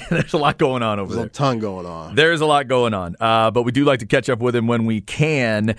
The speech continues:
Speaker 1: and there's a lot going on in the Longhorn world. So, uh, we will use this time, um, and I was gonna do a little more of this at two thirty, but we'll dig into some Longhorn stuff here.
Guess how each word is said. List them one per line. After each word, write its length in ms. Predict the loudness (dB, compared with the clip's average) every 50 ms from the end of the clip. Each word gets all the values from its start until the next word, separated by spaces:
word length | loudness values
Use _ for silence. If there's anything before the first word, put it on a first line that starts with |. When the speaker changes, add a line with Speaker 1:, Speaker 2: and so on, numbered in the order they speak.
| -6 -6 -2 2 2
Speaker 1:
and 140 | 2 2 2
there's 140 | 2 2
a 60 | 4 4
lot 160 | 4 2 2
going 240 | 2 2 4 4 4
on 160 | 2 2 0
in 80 | -2
the 80 | -2 0
Longhorn 560 | 2 2 2 2 0 0 -2 -2 -2 0 0
world. 420 | 2 2 2 2 2 0 -2 -6 -8 -14 -16 -10
So, 420 | -4 0 2 2 4 4 4 4 4
uh, 180 | 4 2 2 0
we 220 | -2 -2 0 2
will 400 | 2 4 4 6 4 4 2 -2
use 320 | -4 -4 -2 -2 -2 0 2
this 240 | 2 2 0 0 0
time, 540 | 0 0 2 2 2 2 2 0 0 -2 -4 -4 -8 -12 -6 0
um, 360 | 2 2 4 4 2 2 0
and 60 | 0
I 80 | -2 0
was 100 | -2 -2
gonna 180 | 0 0 0 0
do 120 | 2 2
a 40 | 4
little 160 | 4 4 4
more 200 | 4 2 2 2
of 40 | 2
this 140 | 0 -2 -2
at 100 | -4 -2
two 200 | 0 0 0 0
thirty, 300 | 2 2 2 2 2 0
but 120 | -2 -2
we'll 140 | 0 0 2
dig 180 | 2 2 0 0
into 160 | 0 -2 -2
some 180 | -2 -2 0 2
Longhorn 460 | 2 2 2 0 0 -2 -2 -2 -4
stuff 320 | -4 -2 -2 -2 -2 -2
here. 380 | -2 -2 0 2 2 0 0